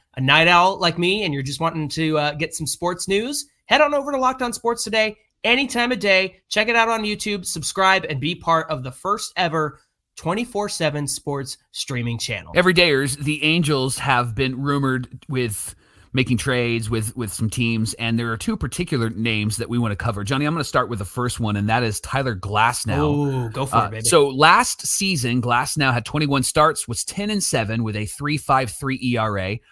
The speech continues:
Speaker 2: hundred twenty innings pitched, forty-seven earned runs, uh, thirteen home runs, thirty-seven walks, and six, hundred sixty-two strikeouts. He had a one eighteen E R A plus and a twelve point two Ks per nine,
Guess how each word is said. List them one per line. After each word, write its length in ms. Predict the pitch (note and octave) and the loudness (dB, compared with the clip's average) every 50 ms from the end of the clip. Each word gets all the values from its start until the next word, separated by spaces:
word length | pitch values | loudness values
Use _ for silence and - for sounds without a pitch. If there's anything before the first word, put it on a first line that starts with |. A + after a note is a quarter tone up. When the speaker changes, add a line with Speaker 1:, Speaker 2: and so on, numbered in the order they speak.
| _ _ - | _ _ -2
Speaker 2:
hundred 260 | F#3 G#3+ A#3+ B3 A3+ | 0 2 2 2 0
twenty 300 | - - A3+ G#3+ F#3+ E3+ | -2 -2 -4 -4 -2 -2
innings 260 | E3+ D#3+ D3+ C#3 - | 0 0 0 -2 -4
pitched, 340 | - - B2 A2 G#2+ - - - | -6 -6 -4 -4 -4 -6 -8 -4
forty-seven 680 | D3 D3 C#3+ C#3+ B2+ - - C#3 C3 C3 B2+ B2 A#2+ - _ _ _ _ _ - - | -2 0 0 0 0 0 0 0 2 2 0 0 -2 -4 _ _ _ _ _ -4 0
earned 240 | C#3+ C#3+ C#3+ C3+ B2+ | 2 2 4 4 4
runs, 420 | B2+ A2+ G#2 G2+ A2 C3 - - - - - - _ - | 2 2 2 0 -2 -2 -4 -4 -6 -8 -12 -12 _ -6
uh, 220 | - A2+ G#2 - - | -4 -2 -2 -2 -4
thirteen 580 | - - - E3 E3+ - - - D3+ C#3 B2+ | -8 -8 -6 -6 -6 -6 -4 -2 0 2 2
home 340 | A#2+ - - C#3+ D3 D3+ C3 | 0 0 0 -2 0 0 0
runs, 380 | A2+ G#2+ G2 G2 G2 G#2 - - | 0 0 0 -2 -2 -4 -4 -4
thirty-seven 540 | - C3+ B2 B2 - - B2 G#2+ A2 G#2+ A2 | -4 -4 -2 -2 -2 -2 -2 -2 0 0 2
walks, 480 | C3 F3 A3 D4 - - - - - _ _ _ _ _ _ _ - | 4 4 4 2 2 -2 -4 -4 -4 _ _ _ _ _ _ _ -8
and 100 | A2 G#2+ G2+ | -6 -4 0
six, 300 | - - - - - _ - | 0 0 0 0 -2 _ 0
hundred 300 | D#3 D3 G#3+ B3 A#3+ G3+ | 2 4 4 4 4 2
sixty-two 760 | - G#3+ - - - D#3 C3 - - D#3+ C#3 B2+ B2 A#2 - - - | 2 0 0 -2 -2 -2 -4 -2 0 2 2 2 2 0 -4 -6 -8
strikeouts. 720 | - - - C3 B2+ C3 - A2+ F#2 F#2 F#2 - - - - - - - | -6 -2 0 2 2 2 0 -2 -2 -2 -4 -6 -8 -10 -12 -20 -14 -4
He 80 | - F#3 | 0 4
had 80 | F3 D#3 | 4 4
a 60 | C#3 | 4
one 260 | C#3 D#3 G#3+ C4+ C4+ | 4 4 4 6 6
eighteen 420 | C4 A#3+ G3 - - G3+ G3 F#3+ - | 6 4 4 2 2 2 2 0 2
E 200 | G3+ F#3+ F#3+ F3+ | 2 4 6 6
R 200 | D#3+ E3 D#3+ D#3+ | 6 6 6 6
A 280 | C#3+ C#3 C#3 C3 B2+ - - - | 4 4 2 0 -2 -4 -6 -6
plus 520 | - - C#3+ A#2+ F#2+ G2 - - - - | -4 -2 0 0 0 0 0 -2 -4 -4
and 120 | - C3 C3 | -2 -2 -2
a 120 | B2 A#2 | -2 -2
twelve 440 | - - - D#3 D3 D3+ D#3 D3+ - - | -4 -4 -2 0 0 0 0 -4 -8 -8
point 320 | - D3+ C#3+ C3+ C3 - _ - | -4 -2 0 0 -2 -2 _ -12
two 500 | - - D3 C#3 C3+ C3 C3 A#2+ - - | -8 -4 0 2 2 2 2 0 -4 -8
Ks 420 | - - - C3 C3 C3 B2 A#2 - | -10 -6 -2 0 0 0 0 -2 -4
per 180 | - - A#2 | -6 -4 -4
nine, 400 | G#2 G2+ G2 F2+ F2+ F#2+ A2 C3 | -2 -2 -2 -2 -2 -2 -4 -4